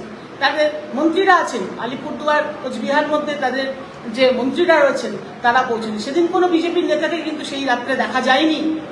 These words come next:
অথচ পরদিন থেকে আবার রাজনীতিতে নেমেছে। তাই আমাদের, আ-, আমরা আপনাদের মাধ্যমে এদের বিরুদ্ধে এই, আহ, কথাগুলো বলবার জন্য, যেটা যে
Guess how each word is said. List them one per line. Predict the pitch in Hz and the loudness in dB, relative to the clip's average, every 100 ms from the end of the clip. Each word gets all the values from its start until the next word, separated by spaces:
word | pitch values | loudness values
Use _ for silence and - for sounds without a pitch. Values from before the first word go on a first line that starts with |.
| - | -6
অথচ | 240 269 - - | -4 -4 -8 -4
পরদিন | 262 233 311 302 | -4 -4 -6 -6
থেকে | 294 294 | -4 0
আবার | 240 240 220 | 2 2 0
রাজনীতিতে | 214 214 214 185 202 185 | -4 -4 -6 -6 -6 -6
নেমেছে। | 185 - - - - - - | -8 -10 -12 -14 -16 -16 -4
তাই | 294 359 | 4 4
আমাদের, | 359 381 403 - - - - - | 6 2 0 -4 -10 -12 -16 -8
আ-, | 254 - | -8 -4
আমরা | 254 320 359 - - - | 0 4 4 2 -6 -8
আপনাদের | 240 330 349 381 | -2 2 2 2
মাধ্যমে | 320 294 - 214 - - - - | 2 0 -2 -6 -6 -10 -14 -6
এদের | 247 294 359 | -2 0 0
বিরুদ্ধে | 330 359 359 370 370 - - - - 262 | 0 0 2 2 0 -4 -10 -14 -8 0
এই, | 339 - - | 0 0 0
আহ, | 262 254 - | 2 2 0
কথাগুলো | 277 320 339 339 | -2 0 2 2
বলবার | 330 240 320 339 311 | 2 4 4 4 2
জন্য, | 208 - - - - 220 | -4 -6 -10 -12 -12 -8
যেটা | 277 349 370 - - - 233 | 0 4 4 0 -8 -14 -6
যে | 339 381 381 | 0 0 0